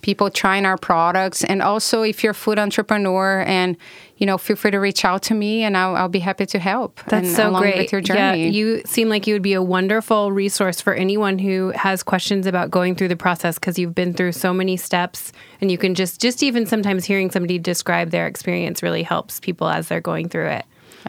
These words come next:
Speaker 2: So thanks for
Speaker 1: Absolutely.
Speaker 2: putting that out there to our listeners. And everybody, go try these empanadas. They're so good. I'm super into the black bean and cheddar. Uh, so we record Masoni and Marshall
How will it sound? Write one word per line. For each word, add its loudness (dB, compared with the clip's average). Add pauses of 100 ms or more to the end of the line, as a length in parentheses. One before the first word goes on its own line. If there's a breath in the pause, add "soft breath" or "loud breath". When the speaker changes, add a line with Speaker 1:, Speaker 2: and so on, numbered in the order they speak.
Speaker 2:
So 0
thanks 0
for 0
Speaker 1:
Absolutely. 0
Speaker 2:
putting 2
that 2
out -2
there 0
to -2
our 0
listeners. -2 (480 loud breath)
And 2
everybody, 2
go 2
try 2
these 2
empanadas. 2
They're 2
so -2
good. 0
I'm 0
super -2
into -2
the 0
black -2
bean 0
and -2
cheddar. 0 (720 loud breath)
Uh, 2
so 2
we 2
record 2
Masoni 2
and 2
Marshall 0